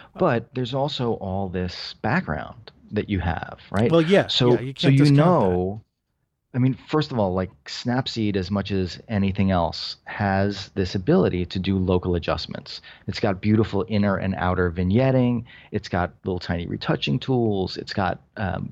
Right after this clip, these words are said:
Speaker 1: brushes where you can adjust one part but not the other part.
Speaker 2: Mm-hmm.
Speaker 1: So it brings us back to this idea of it allows us to do all this interpretation of the image,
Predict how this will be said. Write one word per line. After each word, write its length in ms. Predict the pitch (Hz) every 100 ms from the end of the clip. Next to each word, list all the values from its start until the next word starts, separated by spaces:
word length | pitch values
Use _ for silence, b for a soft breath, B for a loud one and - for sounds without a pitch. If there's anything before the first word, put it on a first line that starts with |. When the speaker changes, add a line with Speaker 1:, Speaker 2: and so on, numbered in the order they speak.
| -
Speaker 1:
brushes 520 | 123 127 135 117 107
where 140 | 95 95
you 80 |
can 340 | - 90 87 -
adjust 440 | - 87 98 92 -
one 280 | 92 196 113
part 320 | 95 95 -
but 100 | -
not 180 | 90 90
the 120 | 127
other 160 | 160
part. 300 | - 87 80
Speaker 2:
Mm-hmm. 240 | 139 135 175 -
Speaker 1:
So 160 | -
it 80 | 98
brings 200 | 120 131
us 120 | 131
back 240 | - 92 92
to 80 | 98
this 160 | 87
idea 340 | 92 92 120 101
of 320 | 87 85 - B B B
it 100 | 107
allows 480 | 101 101 127 156 131
us 140 | 107
to 100 | -
do 160 | 98 90
all 160 | 92
this 160 | 92 -
interpretation 680 | 90 - 90 90 92 - 92
of 100 | 87
the 140 | 90
image, 640 | 131 147 87 92 - -